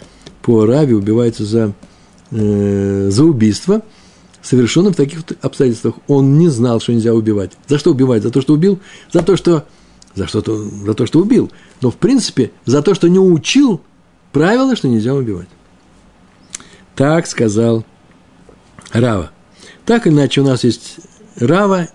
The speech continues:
и Рав Хизда, которые придерживаются двух мнений.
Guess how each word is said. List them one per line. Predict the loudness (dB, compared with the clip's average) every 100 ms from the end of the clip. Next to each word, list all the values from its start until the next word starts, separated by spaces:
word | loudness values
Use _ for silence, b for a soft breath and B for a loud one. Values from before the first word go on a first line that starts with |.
| -4
и | -2 0
Рав | -2 -4 -2
Хизда, | 0 2 0 -4 -8 _ -20 _
которые | -4 -2 0
придерживаются | 0 2 0 0
двух | -2 -2 0
мнений. | 0 2 0 -4